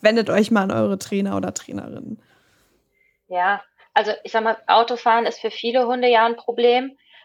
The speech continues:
Speaker 2: ähm, und vor allem auch längeres Autofahren. Ähm, ja, da helfen natürlich verschiedene Sachen. Also den Hund zum Beispiel halt langsam dran gewöhnen. Das ist halt ungünstig, wenn man nicht jeden Tag mit dem Hund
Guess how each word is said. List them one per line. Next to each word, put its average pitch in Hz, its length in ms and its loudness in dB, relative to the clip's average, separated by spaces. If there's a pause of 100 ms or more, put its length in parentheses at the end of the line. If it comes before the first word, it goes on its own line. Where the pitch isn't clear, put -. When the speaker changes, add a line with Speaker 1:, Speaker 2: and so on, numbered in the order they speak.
(140)
Speaker 2:
ähm, 214 480 -2 (180)
und - 100 -12
vor - 140 0
allem 190 120 2
auch 180 180 2
längeres 208 600 0
Autofahren. 240 800 0 (520)
Ähm, 202 600 -12 (800)
ja, 208 440 4
da 214 100 4
helfen 226 240 4
natürlich 226 340 -2
verschiedene 220 440 -4
Sachen. 185 280 -2
Also 202 180 -2
den 202 160 -8
Hund 220 160 -8
zum 220 100 -12
Beispiel 208 340 -2
halt 208 180 0
langsam 214 520 0
dran 208 240 0
gewöhnen. 208 340 2
Das 185 140 -2
ist 233 120 -14
halt 254 160 4
ungünstig, 233 680 -2
wenn 214 100 2
man 220 160 2
nicht 233 180 -2
jeden 214 180 -2
Tag 208 260 -4
mit 220 120 -12
dem 220 100 -6
Hund 226 320 -8